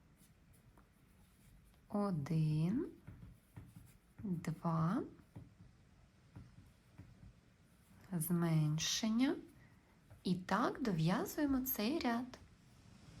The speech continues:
У дванадцятому ряді ми робимо шість зменшень з інтервалом в один стовпчик. Починаємо зі зменшення. Один.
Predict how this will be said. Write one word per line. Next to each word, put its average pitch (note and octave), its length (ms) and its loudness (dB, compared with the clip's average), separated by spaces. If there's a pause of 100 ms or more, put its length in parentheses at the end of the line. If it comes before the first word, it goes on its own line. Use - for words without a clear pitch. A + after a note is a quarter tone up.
(720)
У C#4 100 6
дванадцятому G#3 880 2
ряді D4 380 2 (140)
ми C4 180 4
робимо F3+ 440 2
шість E3+ 420 0
зменшень C#4+ 600 4 (120)
з - 120 0
інтервалом E3+ 640 4
в D#4+ 100 2
один F3+ 340 6
стовпчик. - 760 -2 (500)
Починаємо D#3+ 920 4
зі A#3 180 2
зменшення. G3 1000 4 (4000)
Один. F3+ 720 6